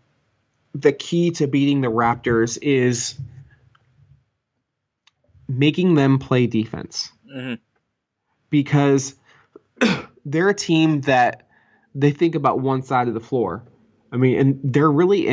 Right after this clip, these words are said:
Speaker 1: an iso heavy team. I, I believe last year, it was either last year or the year before, they led the N B A in unassisted buckets. So they don't, they don't share the ball as well as you, as you would like.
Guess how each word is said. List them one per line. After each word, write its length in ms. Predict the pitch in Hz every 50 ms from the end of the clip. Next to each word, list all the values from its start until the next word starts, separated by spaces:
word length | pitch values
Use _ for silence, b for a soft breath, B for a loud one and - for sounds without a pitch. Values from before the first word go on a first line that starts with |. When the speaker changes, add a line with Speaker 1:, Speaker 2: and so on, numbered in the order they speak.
| 131 -
Speaker 1:
an 220 | - - 127 113 -
iso 640 | - 117 127 135 135 - - 139 131 131 123 120
heavy 240 | 123 139 131 117 123
team. 260 | 113 - - 139 127
I, 140 | 113 113 135 -
I 60 | - 120
believe 260 | 127 131 160 160 139
last 360 | 131 127 127 127 127 - -
year, 180 | 139 135 123 120 117 117 120 B B B
it 60 | B B
was 80 | B 170
either 160 | 185 180 170
last 400 | 151 135 131 139 139 - - -
year 160 | 143 131 131
or 40 | 123
the 100 | 117 113
year 120 | 117 127
before, 420 | 117 123 120 - - 123 120 117 113
they 120 | 113 131
led 320 | 131 127 123 127 131 135 131
the 140 | 139 - -
N 140 | 135 131
B 180 | 127 123 120 120
A 220 | 117 117 120 -
in 160 | 113 110 107 - -
unassisted 640 | 127 127 127 120 123 - 131 123 - - 117 110 110
buckets. 500 | - 110 104 - - - - - - - - B B B B
So 220 | - - 131 131
they 160 | 127 131 131
don't, 280 | 135 170 190 190 - - _ _ _ _
they 120 | - 165 160
don't 160 | 196 190 156
share 260 | - - - 156 151 151
the 60 | 139
ball 240 | 131 135 135 127 120
as 100 | 123 117
well 220 | 131 131 127 127
as 140 | 127 127 -
you, 160 | 127 123 -
as 120 | - 139 -
you 140 | 139 139 127
would 100 | 123 127
like. 340 | 127 123 113 95 - -